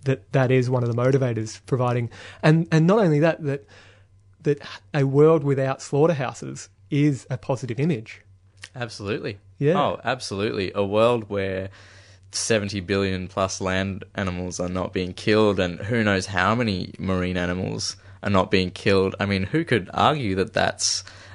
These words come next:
Speaker 2: that that's not a good thing?
Speaker 1: Hmm.
Speaker 2: Um, and yeah, just touching back upon that idea of setting that vision of the future, I know that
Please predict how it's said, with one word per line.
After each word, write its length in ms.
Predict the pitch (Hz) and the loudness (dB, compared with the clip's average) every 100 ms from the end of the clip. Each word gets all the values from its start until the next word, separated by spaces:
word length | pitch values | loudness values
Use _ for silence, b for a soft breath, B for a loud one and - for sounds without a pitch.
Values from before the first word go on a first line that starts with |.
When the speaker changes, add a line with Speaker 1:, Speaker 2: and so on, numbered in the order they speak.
| B | B
Speaker 2:
that 180 | - 92 | 0 2
that's 260 | 98 87 - | 2 0 -2
not 160 | 95 | 0
a 40 | 92 | 0
good 220 | 98 90 | -2 -4
thing? 500 | - 135 98 85 95 - B B B | -2 -2 -2 -4 -8 -14 B B B
Speaker 1:
Hmm. 240 | 135 123 | 2 2
Speaker 2:
Um, 240 | 107 104 101 | 2 2 0
and 140 | 120 | 0
yeah, 220 | 135 143 | 4 4
just 180 | 104 107 | 2 0
touching 360 | - 120 123 98 | 0 -2 -2 2
back 260 | 98 101 | 2 2
upon 260 | 117 104 95 | 0 0 0
that 140 | 92 | 2
idea 440 | 90 90 101 110 110 | 2 0 2 4 4
of 280 | 92 92 - - | 4 -2 -8 -12
setting 460 | - - 110 101 95 | -8 2 2 4 0
that 160 | 87 | -2
vision 320 | 104 104 101 95 | -2 -2 -2 -4
of 80 | |
the 80 | 95 | -6
future, 500 | - 113 110 107 90 - B B B | -6 -2 -2 -2 -4 -6 B B B
I 100 | 107 | 2
know 380 | 110 117 120 123 | 4 4 6 4
that 480 | 104 104 98 - | 2 2 2 -2